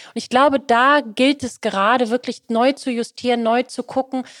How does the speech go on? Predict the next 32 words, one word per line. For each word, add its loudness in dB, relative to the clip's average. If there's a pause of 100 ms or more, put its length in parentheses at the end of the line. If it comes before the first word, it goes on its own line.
(240)
Und -6
da 4
sehen 2
wir 2
uns -2
als -2
Sprachrohr 0
der 0 (580)
Mütter 0
und -4
Familie 0
natürlich -4
ganz -2
vorne, 2
da 0
auch -2
zu -10
sagen, -2 (300)
„Ey, 2
da 0
haben 0
wir -2
uns -10
auch -8
vertan.“ -8 (260)
Wir 2
wollten 2
auch, 2
wie -6
Camilla -2
gesagt -6
hat, -6